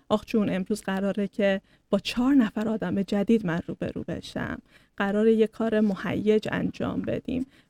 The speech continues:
و اینطوری حالش بهتره و انرژیش رو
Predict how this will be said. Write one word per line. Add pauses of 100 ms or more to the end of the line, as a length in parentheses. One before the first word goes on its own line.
و
اینطوری
حالش
بهتره
و
انرژیش
رو